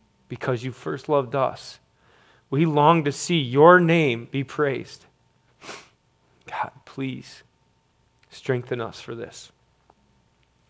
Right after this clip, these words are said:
In Jesus Christ's name, amen. These are just some of the themes in Ephesians,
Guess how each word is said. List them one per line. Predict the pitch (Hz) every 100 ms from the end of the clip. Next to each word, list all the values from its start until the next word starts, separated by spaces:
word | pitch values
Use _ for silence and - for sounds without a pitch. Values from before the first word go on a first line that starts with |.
| _ _ _ _ _ _
In | -
Jesus | 95 113 117 113
Christ's | - 104 104
name, | 104 95 - - _ - -
amen. | 98 95 90 _ _ _ _ _ _ _ _ _ _ _ _ _ _ _ _ _ _ _ _ _ _ _ _ _ _ _ _ _ _ - - - _ _ _ _ _
These | - 143
are | 135
just | 117 120 -
some | 127 120
of |
the | 113
themes | - 117 113 107
in |
Ephesians, | 104 - 110 98 101 101 -